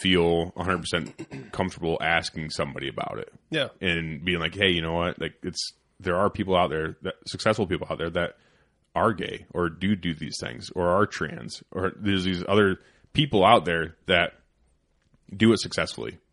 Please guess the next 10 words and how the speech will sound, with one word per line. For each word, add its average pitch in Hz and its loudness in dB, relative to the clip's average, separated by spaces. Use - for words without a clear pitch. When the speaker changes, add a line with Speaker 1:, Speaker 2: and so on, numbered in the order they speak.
Speaker 1:
you - -8
know? 80 -4
Speaker 2:
Mm-hmm. 107 -2
Speaker 1:
Like, 107 -2
what's 131 2
that 90 6
one 92 -2
transgender's 78 -6
name? 78 -6
Uh, 65 -10